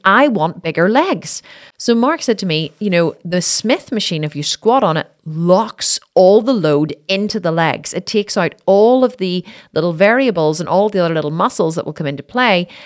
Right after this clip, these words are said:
that, you know, that you will use to stabilize and balance the bar and lock it into the legs." And so we started doing a variation of,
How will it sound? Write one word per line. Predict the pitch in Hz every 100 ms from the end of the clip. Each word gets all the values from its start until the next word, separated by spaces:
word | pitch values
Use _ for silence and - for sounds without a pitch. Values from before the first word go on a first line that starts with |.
| -
that, | - -
you |
know, | 180 156 160
that | 160 151 -
you | 165 165 208
will | 196
use | 147 151
to | 156
stabilize | - - 196 190 180 151 151
and | 143
balance | 160 151 143 139
the | 147
bar | 185 240 190 180
and | 175 165
lock | 151 151 156 170
it |
into | 151 139
the | 139
legs." | 165 214 147 - - _ _ _ _ -
And | 170
so | 170 185
we | - 196
started | - 202 247
doing | 202 175 165 160 - - -
a | 160
variation | 170 165 160 165 - 151 -
of, | 151 143 147 139